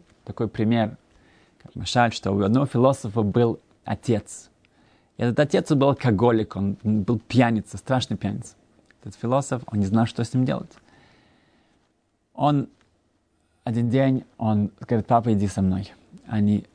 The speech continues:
пошли, и они, он привел его на место около бара, и там был пьяница, просто не передать, он валялся в грязи.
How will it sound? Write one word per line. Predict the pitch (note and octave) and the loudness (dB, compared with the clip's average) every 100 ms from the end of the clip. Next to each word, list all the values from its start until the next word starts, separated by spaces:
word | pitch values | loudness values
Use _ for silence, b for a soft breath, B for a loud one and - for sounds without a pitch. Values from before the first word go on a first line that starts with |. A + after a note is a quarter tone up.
| _ | _
пошли, | - F#2+ - A2 A#2 - _ _ _ - | -10 -8 -4 0 0 -2 _ _ _ -10
и | |
они, | G#2 G2+ G#2 A2 - | -4 0 2 0 -2
он | G2 | -6
привел | - G#2 A2+ A#2 | -4 0 0 2
его | A2+ A2+ - _ _ _ _ _ _ _ - | 2 0 -2 _ _ _ _ _ _ _ -12
на | G2 | -4
место | G2 A#2+ A2+ - G2+ | 0 0 -2 -4 -4
около | G2 G2 G2+ | -2 -4 -6
бара, | F#2 A2 A#2 A#2 | 0 2 2 -2
и | |
там | - G#2+ G#2 | -4 -2 -2
был | G#2+ G#2+ - _ _ _ _ _ _ _ | -4 -6 -10 _ _ _ _ _ _ _
пьяница, | - A2+ A2+ G#2+ - G#2+ - _ | -6 -4 -2 -4 -6 -10 -10 _
просто | - A#2 G#2+ | -14 -8 -2
не | B2 | -2
передать, | A2+ - A2+ G#2+ - | -2 -2 0 0 0
он | G2+ - | -2 -4
валялся | G#2 A2 A2 A2+ A2 - F#2+ | -2 0 2 0 -2 -4 -8
в | G2 | -8
грязи. | - A#2+ G#2+ G#2 G2 G#2+ F#2+ | -6 -2 0 0 2 2 2